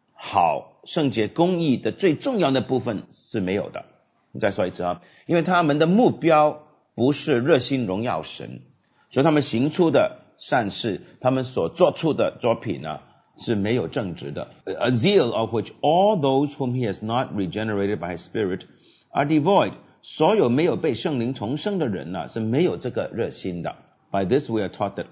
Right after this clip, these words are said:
all estranged from Christ lack the fear of God。所有在基督以外的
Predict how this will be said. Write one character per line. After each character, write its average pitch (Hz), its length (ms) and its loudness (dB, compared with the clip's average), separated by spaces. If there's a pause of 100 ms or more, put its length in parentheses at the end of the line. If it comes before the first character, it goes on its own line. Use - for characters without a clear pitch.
all 180 480 4
estranged 139 920 -2 (100)
from 85 220 -6
Christ 110 480 -4
lack 95 300 -4
the - 80 -8
fear 85 260 -8
of 64 140 -12
God。 - 240 -10
所 196 340 2
有 104 240 -2 (300)
在 135 180 2
基 156 220 -2
督 156 140 4
以 101 140 -2
外 123 280 -2
的 78 200 -6